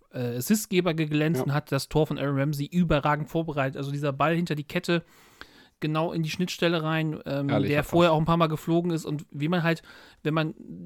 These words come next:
Speaker 1: schön, wie man schön im Standbild sehen kann, wie Can Ayhan im Prinzip nur seinem Gegenspieler hinterher schaut und dann merkt, oh Scheiße, das war es, es ist zu spät.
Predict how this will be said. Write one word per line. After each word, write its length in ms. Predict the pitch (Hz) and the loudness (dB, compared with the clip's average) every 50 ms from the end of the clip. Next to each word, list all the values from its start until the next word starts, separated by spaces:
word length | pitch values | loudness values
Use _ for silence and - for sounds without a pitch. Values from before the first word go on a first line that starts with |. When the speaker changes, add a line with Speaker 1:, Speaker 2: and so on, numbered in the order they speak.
| 175 - | -14 -12
Speaker 1:
schön, 260 | - - - 214 196 175 | -6 0 0 2 2 2
wie 80 | 185 | 2
man 120 | 185 180 - | 2 2 2
schön 160 | - 196 190 | 0 0 -2
im 40 | 170 | -2
Standbild 360 | - - 196 190 170 170 147 | 0 0 2 2 2 0 0
sehen 320 | 143 151 175 196 214 214 - | 2 2 4 4 4 2 2
kann, 280 | - 170 170 165 147 | 0 -2 -2 -2 -2
wie 80 | 151 151 | -4 -4
Can 260 | - - 165 160 147 | 0 0 0 0 0
Ayhan 420 | 127 135 160 180 160 165 156 156 | -2 -2 -2 0 0 0 -2 -2
im 80 | 147 147 | -2 -4
Prinzip 320 | 160 147 - - 165 160 | -6 -6 -4 -4 -4 -2
nur 180 | 151 156 165 165 | 0 0 0 0
seinem 220 | 156 151 151 151 | 0 0 0 0
Gegenspieler 380 | 147 175 190 175 - - - 131 | 0 0 -2 -2 -4 -4 -4 -4
hinterher 320 | 127 143 131 131 127 127 | -2 -2 -2 0 -2 -2
schaut 320 | - - 151 139 139 - - | -2 -2 0 0 0 0 -2
und 80 | 143 | -4
dann 120 | 143 147 147 147 | -2 -2 0 0
merkt, 260 | 147 135 - - - | 0 -2 -4 -4 -6
oh 140 | 120 123 123 | -4 -4 -4
Scheiße, 340 | - 127 107 113 117 - | -6 -8 -10 -10 -10 -10
das 180 | 110 127 131 - | -8 -8 -8 -6
war 140 | 131 127 - | -8 -6 -6
es, 220 | - 131 135 - - | -6 -8 -10 -10 -12
es 160 | - 135 147 | -10 -6 -6
ist 160 | 139 135 - | -6 -6 -4
zu 80 | - 131 | -6 -6
spät. 400 | - - - 135 139 156 - | -6 -6 -4 -2 -2 -2 -4